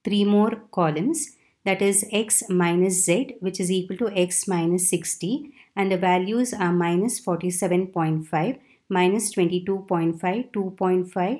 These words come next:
twenty-seven point five, fifty-two point five, and seventy-seven point five. Next, find out modulus of X minus Z,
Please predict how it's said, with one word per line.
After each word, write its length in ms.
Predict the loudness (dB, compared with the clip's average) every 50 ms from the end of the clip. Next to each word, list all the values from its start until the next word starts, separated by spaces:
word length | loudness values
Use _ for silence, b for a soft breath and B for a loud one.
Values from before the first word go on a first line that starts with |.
| -6 _
twenty-seven 680 | 0 2 2 2 2 0 0 0 0 0 0 0 -2
point 340 | -2 -2 0 0 0 -2 -2
five, 260 | -2 -2 -2 -2 -4 -6 B B B B B B
fifty-two 560 | -6 -6 -4 -4 -6 -4 -4 -4 -4 -4 -4
point 320 | -2 -2 0 0 0 -2 -2
five, 300 | -2 -2 0 0 -2 -2 -2
and 260 | 0 0 0 0 0
seventy-seven 800 | 0 -2 0 0 0 0 -2 -4 -4 -2 -2 0 0 0 -2 -2
point 400 | -2 -4 -2 -2 -2 -4 -6 -10 -16
five. 440 | -12 -8 -4 -4 -2 -2 -4 -8 -12 -18 _ _ _ _ _ _ _ _ _ _ _ _ _ _ _ _ _ _ _ _ _ _ _ -4
Next, 520 | 0 2 2 2 2 2 0 -2 -2 -4 -6
find 340 | -2 0 2 4 4 4 2
out 160 | 0 0 -2
modulus 580 | -2 0 0 0 0 0 0 0 0 -2 -2
of 160 | -6 -6 -4 -2
X 300 | -4 -2 -2 -4 -4 -4
minus 440 | -2 -2 0 0 0 0 -2 -2
Z, 280 | -2 -2 -2 -2 -4